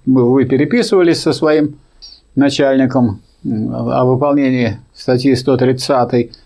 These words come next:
"Основные государственные гарантии по оплате труда работников", требовали, чтобы зарплата была повышена номинальная на уровень больше, чем,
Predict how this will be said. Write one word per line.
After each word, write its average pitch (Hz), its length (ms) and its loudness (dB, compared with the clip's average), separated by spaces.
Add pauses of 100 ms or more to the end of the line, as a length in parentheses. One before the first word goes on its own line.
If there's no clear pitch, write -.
(300)
"Основные 135 540 0
государственные 131 640 0
гарантии 127 460 0
по 120 120 -2
оплате 127 300 -2
труда 120 300 0
работников", 117 580 -2
требовали, 180 500 0
чтобы 127 420 2
зарплата 127 520 0
была 113 440 0 (120)
повышена 120 500 0
номинальная 123 1160 -2 (540)
на 131 160 0
уровень 120 340 2
больше, 123 340 0
чем, 110 400 -2